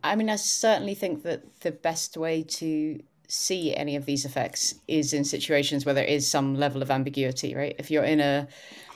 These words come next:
anechoic chamber with one other person having a conversation and you've got normal hearing, then whether you see their lips or not is,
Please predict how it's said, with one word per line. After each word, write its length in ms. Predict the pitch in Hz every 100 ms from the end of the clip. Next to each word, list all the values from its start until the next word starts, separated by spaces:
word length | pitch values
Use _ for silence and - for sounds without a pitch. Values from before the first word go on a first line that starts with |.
| - -
anechoic 420 | 175 170 165 147 -
chamber 600 | 175 165 151 143 143 151
with 360 | 151 151 131 156
one 180 | 160
other 200 | 147 143
person 400 | 143 160 151 143
having 280 | 143 147 143
a 40 | 139
conversation 920 | 156 147 151 151 156 127 127 143 - _ _
and 160 | 151 143
you've 100 | 135
got 160 | - 151
normal 280 | 147 139
hearing, 520 | 151 156 131 127 143 - - - _
then 260 | 151 156 143
whether 160 | 156 151
you 120 | 143
see 180 | - 151
their 140 | 139
lips 300 | 143 139 -
or 120 | 135
not 380 | 143 147 120 -
is, 440 | 143 127 - -